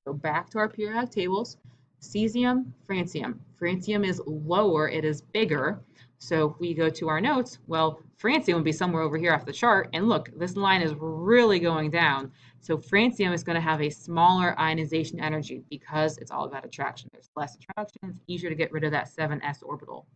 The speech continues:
So hypothesize, why is zinc greater than gallium? Here we've got this weird blip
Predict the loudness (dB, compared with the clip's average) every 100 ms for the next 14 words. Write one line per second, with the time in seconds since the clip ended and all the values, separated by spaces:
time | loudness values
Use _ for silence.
0 | _ _ _ _ _ _ _ -4 0 2
1 | 2 0 2 2 0 -6 -6 -4 -4 -6
2 | -8 -10 -2 2 2 0 -2 2 4 2
3 | 0 0 0 2 0 -2 -4 0 2 4
4 | 2 0 -2 0 0 0 0 2 2